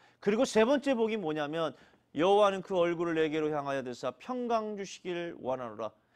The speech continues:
여기서 말하는 드사,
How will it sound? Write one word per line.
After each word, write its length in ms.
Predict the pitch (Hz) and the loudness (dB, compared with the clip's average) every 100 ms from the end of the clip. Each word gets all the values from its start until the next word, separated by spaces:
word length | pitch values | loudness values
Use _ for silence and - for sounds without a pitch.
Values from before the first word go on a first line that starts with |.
| _ - | _ 0
여기서 260 | 185 196 | 0 0
말하는 480 | 214 190 185 185 190 - _ _ _ _ _ _ _ _ _ _ _ _ _ | 2 2 2 -2 -6 -12 _ _ _ _ _ _ _ _ _ _ _ _ _
드사, 460 | - 208 - 151 | -4 0 4 4